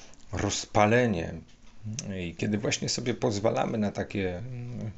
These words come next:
popuszczenie wodzy naszej fantazji, to, to doznajemy takiego właśnie rozedrgania. I żeby nie doprowadzać do takiego stanu,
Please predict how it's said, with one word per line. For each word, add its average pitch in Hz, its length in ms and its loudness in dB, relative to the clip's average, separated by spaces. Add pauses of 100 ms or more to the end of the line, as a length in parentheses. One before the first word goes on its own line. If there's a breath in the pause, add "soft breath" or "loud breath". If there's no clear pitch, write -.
(260)
popuszczenie 117 580 2
wodzy 107 380 4
naszej 101 320 2
fantazji, 101 720 2
to, 92 200 -4 (560 loud breath)
to - 100 -4
doznajemy 98 600 2
takiego 90 400 -6
właśnie 90 380 -2
rozedrgania. 92 880 2 (1040)
I 95 340 -2 (840 loud breath)
żeby 95 220 0
nie 123 120 2
doprowadzać 139 640 4
do 82 100 -6
takiego 82 460 -6 (380)
stanu, 85 540 -2